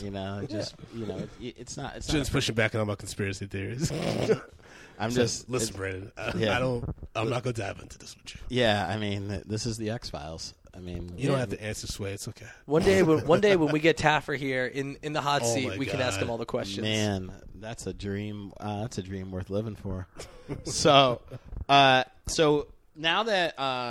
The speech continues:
Speaker 1: uh, Jason has been, uh, s-, uh, demoted to barback, Mia has him get ice from the machine, and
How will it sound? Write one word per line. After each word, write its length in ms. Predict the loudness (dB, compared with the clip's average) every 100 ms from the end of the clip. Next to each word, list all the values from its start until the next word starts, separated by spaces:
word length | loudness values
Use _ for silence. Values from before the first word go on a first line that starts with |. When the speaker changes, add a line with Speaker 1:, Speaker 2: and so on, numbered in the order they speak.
| -6 -10
Speaker 1:
uh, 200 | -14 -14
Jason 520 | -10 -10 -10 -14 -16
has 220 | -14 -14
been, 460 | -10 -10 -10 -14 -18
uh, 480 | -16 -14 -12 -14 -18 -18
s-, 280 | -16 -16 -12
uh, 260 | -12 -12 -14
demoted 560 | -12 -6 -4 -4 -6 -8
to 560 | -12 -12 -10 -10 -10 -6
barback, 580 | -4 -4 -4 -10 -12 -14 -20 -20 -16
Mia 300 | -4 0 2
has 300 | 2 0 -2 -4
him 180 | -10 -8
get 200 | -8 -4
ice 400 | -4 -4 -6 -8
from 180 | -8 -8
the 60 | -8
machine, 580 | -6 -4 -6 -10 -14 -18 -20
and 80 | -18